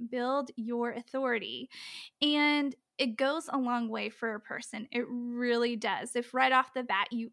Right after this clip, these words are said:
offer value and it goes along the lines of your business and it makes sense, and they will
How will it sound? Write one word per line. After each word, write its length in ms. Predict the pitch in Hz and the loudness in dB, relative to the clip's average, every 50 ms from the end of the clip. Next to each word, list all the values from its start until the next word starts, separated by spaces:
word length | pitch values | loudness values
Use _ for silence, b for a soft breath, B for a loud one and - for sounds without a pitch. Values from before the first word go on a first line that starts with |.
| _ - | _ -2
offer 420 | - 240 - - 294 285 277 254 247 240 | -2 -2 -2 -2 -4 -4 -4 -4 -4 -2
value 760 | 240 202 156 123 - - 233 240 208 180 190 156 175 262 285 B B B B B B B B _ - | -2 -2 -2 -4 -6 -8 -8 -8 -8 -6 -4 -4 -4 -4 -6 B B B B B B B B _ 0
and 560 | 269 262 262 262 254 254 254 254 254 247 247 - - - | 2 2 4 4 4 2 2 2 0 -2 -2 -4 -8 -6
it 260 | 233 - 233 233 214 | -2 0 0 0 4
goes 240 | - 262 269 277 269 | 6 6 8 8 6
along 320 | 311 269 262 277 277 247 | 4 6 6 6 6 4
the 60 | 240 240 | 4 4
lines 440 | 240 226 226 226 226 226 226 233 - - - | 2 2 0 0 0 0 -2 -2 -4 -2 2
of 360 | 240 247 247 247 240 233 226 226 - _ | 4 4 6 6 4 2 -2 -6 -8 _
your 640 | 240 226 220 226 240 233 226 220 220 220 220 190 - _ _ - 240 - - | -4 -2 0 2 2 2 2 2 0 -2 -4 -4 -6 _ _ -14 -12 -2 2
business 480 | 370 381 370 - 370 349 349 339 339 - | 2 2 2 0 0 0 0 0 0 -2
and 120 | 277 247 | -2 -2
it 100 | 240 - | -2 -2
makes 300 | - 240 262 269 - - | 0 0 0 0 -2 -6
sense, 640 | - - - 294 294 294 285 277 233 - - - - - | -10 -4 0 2 4 4 4 2 0 -6 -14 -16 -12 -6
and 320 | - 240 233 240 233 233 233 - _ 240 | -4 -2 -2 -2 -2 -4 -8 -10 _ -4
they 160 | 254 262 269 269 | 0 0 0 0
will 380 | 269 311 311 311 311 302 - | -2 -2 -2 -2 -2 -4 -6